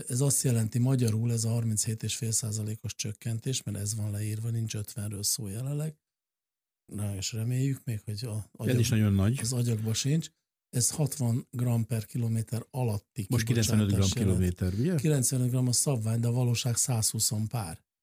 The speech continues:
Speaker 2: Mhm.
Speaker 1: És két-három éve az Európai Unióban emelkedik a széndioxid
Speaker 2: Mert hogy a dízelt
Speaker 1: kibocsátás.
Speaker 2: vonják kifelé.
Speaker 1: Nem csökkent, kivonják a dízelt, a nagyobb széndioxid kibocsátású benzinesekből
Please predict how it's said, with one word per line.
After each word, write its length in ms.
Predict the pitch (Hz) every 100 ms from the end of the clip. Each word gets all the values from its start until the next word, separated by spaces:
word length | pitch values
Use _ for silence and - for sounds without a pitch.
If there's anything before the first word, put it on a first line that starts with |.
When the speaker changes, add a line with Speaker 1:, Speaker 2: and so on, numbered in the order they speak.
| 95
Speaker 2:
Mhm. 220 | 80 113 120 _ -
Speaker 1:
És 200 | 123 -
két-három 520 | 143 120 123 110 104
éve 240 | 113 123
az 160 | 123 113
Európai 420 | 120 107 - 104
Unióban 920 | 113 117 104 101 107 120 143 156 151 _ _
emelkedik 1000 | - 123 107 101 - 110 98 - - - _ _ _ -
a 40 | 107
széndioxid 560 | - 104 98 107 -
Speaker 2:
Mert 120 | 135 139
hogy 80 |
a 40 | 135
dízelt 400 | 151 135 139 131
Speaker 1:
kibocsátás. 280 | - - -
Speaker 2:
vonják 380 | 143 113 98
kifelé. 360 | 95 117 107 104
Speaker 1:
Nem 80 | 131
csökkent, 440 | 135 120 156 151
kivonják 540 | 143 151 131 117 113 -
a 60 |
dízelt, 460 | 107 135 156 156 143
a 60 |
nagyobb 260 | 127 123 113
széndioxid 600 | - 117 113 113 - 113
kibocsátású 640 | 117 110 110 107 113 -
benzinesekből 920 | 110 117 113 110 110 - 107 104 104